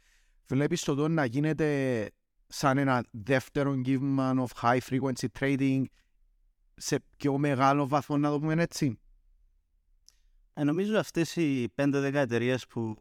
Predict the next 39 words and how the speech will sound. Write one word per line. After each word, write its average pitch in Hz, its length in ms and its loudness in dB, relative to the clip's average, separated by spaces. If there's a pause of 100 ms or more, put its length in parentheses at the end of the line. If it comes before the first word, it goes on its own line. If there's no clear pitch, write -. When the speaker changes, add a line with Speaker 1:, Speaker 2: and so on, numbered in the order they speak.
(400)
Speaker 2:
έχουν 117 340 0
όλο 127 220 2
το 113 160 0
volume 120 240 2
στην 110 400 -2
Αμερική 107 500 0
είναι 151 460 0
already 131 360 0 (120)
stabilized. 95 640 -2
Είναι, 110 260 0
Speaker 1:
Ναι. 110 220 0 (500)
Speaker 2:
έχουν 117 280 -2
κάνει 117 180 0
και 110 80 0
τα 98 180 0
lobby 131 200 2
τους, - 480 -6
είναι 110 960 -2
ήδη, 123 500 0 (1400)
ε, - 260 -18 (500)
οργανωμένες 123 1000 0
με 127 80 0
έναν 135 180 2
τρόπο 135 300 0
έτσι 170 220 -4
ώστε 160 320 -2
να 139 120 2
μην 143 160 4
μπορεί 131 200 2
να 127 80 4
αφήσουν 120 300 -4
άλλον 107 680 0
participant 110 540 -2
να 104 120 2
μπει 101 120 -2
σε 107 100 -4
αυτόν 107 220 -4
τον 107 140 0
τομέα. 95 340 -2